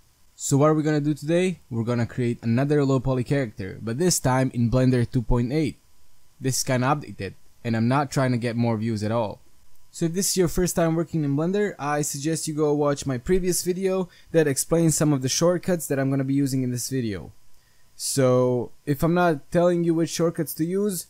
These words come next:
go watch that video and everything should be explained very well there. But you got a cube, we have to make it a head. We'll have to add a modifier to this, so add a modifier.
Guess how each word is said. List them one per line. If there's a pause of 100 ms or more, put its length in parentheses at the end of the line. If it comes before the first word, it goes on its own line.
(160)
go
watch
that
video
and
everything
should
be
explained
very
well
there. (460)
But
you
got
a
cube,
we
have
to
make
it
a
head. (340)
We'll
have
to
add
a
modifier
to
this,
so
add
a
modifier.